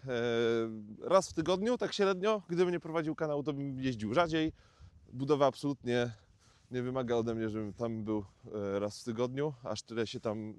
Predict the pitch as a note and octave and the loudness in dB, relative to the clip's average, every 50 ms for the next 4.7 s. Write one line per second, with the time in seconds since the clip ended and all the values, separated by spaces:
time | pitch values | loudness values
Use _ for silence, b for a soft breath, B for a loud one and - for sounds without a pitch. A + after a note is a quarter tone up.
0 | - - C3 A#2+ - - C#3 C3 B2+ - - B2+ A#2 A2 A2 - A#2 - A#2+ A#2+ | -8 -6 -6 -4 -2 -2 -2 -2 -2 -4 -4 -2 -2 -2 -2 -4 -6 -6 -6 -6
1 | A2 A2+ A#2 A2+ G#2+ G#2+ A2 G2+ G#2+ G#2 G2+ C3 C3+ C3+ C#3 C#3 b b b b | -4 -2 -2 -2 -2 -4 -6 -6 -6 -2 0 0 0 0 0 -2 b b b b
2 | b b b b b b b b b b b _ _ _ _ _ - F#2 G2+ G2 | b b b b b b b b b b b _ _ _ _ _ -10 -8 -6 -4
3 | G2+ G#2+ G2+ A2 A2 - C3+ D3+ - - D#3+ D3 C3 - - D3+ D#3 D3+ - - | -4 -4 -4 -4 0 2 2 2 4 4 2 2 2 2 2 2 2 2 2 2
4 | D3+ C#3+ C#3+ B2 C3 A#2+ B2 A2+ C3 C3 C3+ C#3 C#3 C#3 | 2 2 2 2 0 0 0 2 2 2 2 2 2 0